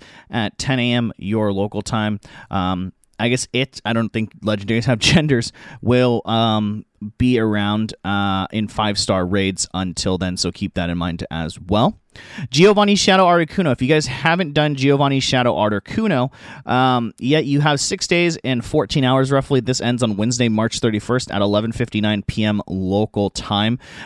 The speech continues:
Uh, and then assuming that we have, uh, Shadow Zapdos in April and then Shadow Moltres in May. So if you wanna get a Shadow Articuno, um,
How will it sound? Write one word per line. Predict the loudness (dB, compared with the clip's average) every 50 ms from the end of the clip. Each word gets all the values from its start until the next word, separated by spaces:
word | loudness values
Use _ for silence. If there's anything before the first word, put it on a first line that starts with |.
| -4 -2
Uh, |
and | 0 2 2 2 2 2 2
then | 2 0
assuming | 0 0 0 0 2 2 4 4 4 4 4 2 2 2 2 2
that | 2 2 2 0 -2 -2
we | -2 -2 0 0 0
have, | 0 0 0 0 0 0 0 -2 -4 -4
uh, | -2 0 0 0 0 -2
Shadow | -2 -2 0 0 2 2 2 0
Zapdos | 0 -2 -4 -4 -6 -4 -4 -4 -4 -2
in | -2 -2
April | 0 2 2 0 0 0
and | -2 -2 -2 0
then | 0 -2 -2
Shadow | -2 -2 -2 -2 0 -2 -2 -4 -6
Moltres | -6 -6 -6 -6 -4 -4 -4 -4 -4 -4 -8 -8
in | -6 -6 -6 -6 -6 -8 _ _ _
May. | -8 -6 -4 -2 -2 -2 -4 -6 -10 _ -18 -20 -20 -18 -12
So | -8 -4
if | 0
you | 0 0
wanna | 2 2 0
get | 0 0
a | 0
Shadow | 0 0 0 2 0 0 -2 -2
Articuno, | -4 -4 -4 -4 -6 -8 -6 -4 -2 -2 -2 -2 -4 -4 -6 -10 -16 -20 -16 -8 -4
um, | -4 -2 -2 -4 -6